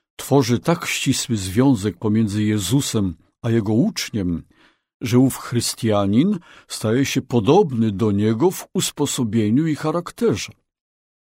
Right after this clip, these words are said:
Poprzez łączność z Chrystusem zdobędzie on jaśniejsze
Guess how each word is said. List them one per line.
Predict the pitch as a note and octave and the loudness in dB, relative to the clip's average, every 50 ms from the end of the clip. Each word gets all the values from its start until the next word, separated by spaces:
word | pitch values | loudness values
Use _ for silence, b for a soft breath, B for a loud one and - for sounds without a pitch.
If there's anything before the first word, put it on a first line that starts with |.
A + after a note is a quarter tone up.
| _ _ _ _ _ _ _ _ _ _ _ - | _ _ _ _ _ _ _ _ _ _ _ -2
Poprzez | - B2 - - - A#2+ F#2+ G#2+ | -2 -2 -2 0 -4 -2 -2 2
łączność | A2 A#2+ C3 B2+ A#2 A2+ - - A#2 G#2+ G2 - | 2 4 6 6 4 2 0 -4 -4 -4 -4 -6
z | - | -8
Chrystusem | - - G#2+ G#2 G2 - - - E3 D#3 - - D3 C#3 C#3 C3+ C3+ A#2+ - b b b b b b b b _ - | -10 -8 -8 -8 -6 -8 -6 -4 -4 -4 -2 0 2 2 2 2 0 -2 -4 b b b b b b b b _ -12
zdobędzie | A2+ F#2 F#2 B2+ G#2+ A#2+ C3+ C3 B2 G#2 A#2 B2 | -6 0 2 2 4 4 4 4 4 4 4 4
on | A#2+ A#2+ A2+ G2+ b b b b b | 4 4 2 0 b b b b b
jaśniejsze | b A2+ A#2+ A#2+ - - - B2 C3 C#3+ C#3+ C#3 C3 - - - - C3+ C#3 C3+ | b 2 2 2 2 0 2 4 4 6 4 2 0 -2 -4 -2 -2 -2 -2 -4